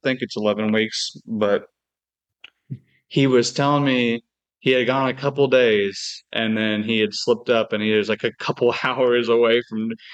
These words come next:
I could tell he was, he was, had been drinking while we were talking on the phone.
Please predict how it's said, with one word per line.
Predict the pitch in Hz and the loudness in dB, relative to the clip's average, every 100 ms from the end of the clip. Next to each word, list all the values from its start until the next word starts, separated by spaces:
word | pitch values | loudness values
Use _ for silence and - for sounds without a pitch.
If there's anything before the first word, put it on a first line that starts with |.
| - - | -16 -6
I | 113 | -4
could | 131 120 | -2 -2
tell | 156 147 | 0 2
he | 135 | 2
was, | 117 - - _ _ - | 0 -4 -12 _ _ -6
he | 123 | 0
was, | 110 107 107 - _ _ | 2 0 -2 -16 _ _
had | - 120 113 | -6 -2 -2
been | 110 | -2
drinking | 107 113 110 95 92 98 | 0 0 -2 -6 -8 -4
while | 104 107 | 0 0
we | |
were | 104 104 | 2 0
talking | - 110 107 104 | 0 0 -2 -6
on | 101 | -6
the | 98 | -6
phone. | - 104 98 | -4 -4 -4